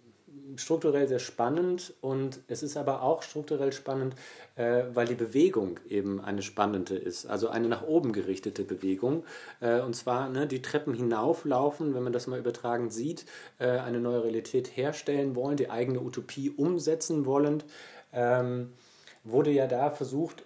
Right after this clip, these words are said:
äh, etwas ganz Neues zu schaffen, was eher, äh, ähm, die ja vormals immer der linken Bewegung zugeordnet wurde, also die Idee der Utopie,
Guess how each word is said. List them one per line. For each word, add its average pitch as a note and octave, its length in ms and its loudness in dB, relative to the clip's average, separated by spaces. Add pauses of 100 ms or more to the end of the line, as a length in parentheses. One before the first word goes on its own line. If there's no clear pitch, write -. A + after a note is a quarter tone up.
äh, B2+ 240 0
etwas C3 260 -2
ganz C#3+ 220 2
Neues C#3 340 0
zu C#3 80 -2
schaffen, C3 420 0
was F#2+ 180 -4
eher, C#3 1000 2
äh, C3 60 -6
ähm, B2+ 380 -4 (100)
die B2 60 -6
ja B2 280 0 (220)
vormals D3 460 2
immer B2+ 160 0
der A#2+ 100 4
linken B2+ 380 2
Bewegung G2 480 -2
zugeordnet F#2+ 640 -2
wurde, F#2 240 -4
also F#2+ 180 -8
die A2 220 -8
Idee A2 180 2
der G2+ 180 0
Utopie, G2+ 560 -4